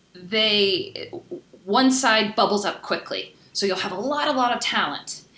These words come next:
and you're focusing all on the talent. And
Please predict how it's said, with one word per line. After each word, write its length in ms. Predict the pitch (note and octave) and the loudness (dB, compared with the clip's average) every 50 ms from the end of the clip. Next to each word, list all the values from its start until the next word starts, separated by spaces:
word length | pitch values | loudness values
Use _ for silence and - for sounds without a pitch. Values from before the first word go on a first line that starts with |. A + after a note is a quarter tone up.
| - - - - | -20 -20 -10 -4
and 120 | A3+ A3+ | -2 0
you're 80 | A3+ A3 | 0 0
focusing 480 | - - D4+ - C4+ - B3+ A#3 - - | 0 0 -2 -2 -2 -4 -4 -6 -4 0
all 220 | C#4+ D4 D4+ D4 D4 | 0 2 2 2 2
on 140 | C#4+ C#4 | 2 2
the 100 | C4+ B3+ | 2 0
talent. 680 | C4 - B3+ A3 F#3 B2+ G2 F2+ - - - - - - - _ _ - - - - - - _ _ _ | 0 0 0 0 0 0 -4 -6 -8 -10 -10 -12 -12 -12 -16 _ _ -20 -20 -20 -20 -20 -20 _ _ _
And 580 | A3+ A3+ A3 A3 A3 G#3+ G#3+ G#3+ G#3 G#3 G3+ | -2 0 2 2 2 2 0 0 -2 -2 -2